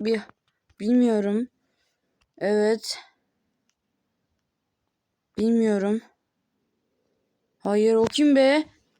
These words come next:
Hayır. Hayır. Hayır.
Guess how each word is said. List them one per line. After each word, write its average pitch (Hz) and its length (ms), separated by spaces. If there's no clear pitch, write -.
Hayır. 220 460
Hayır. 240 580
Hayır. 240 520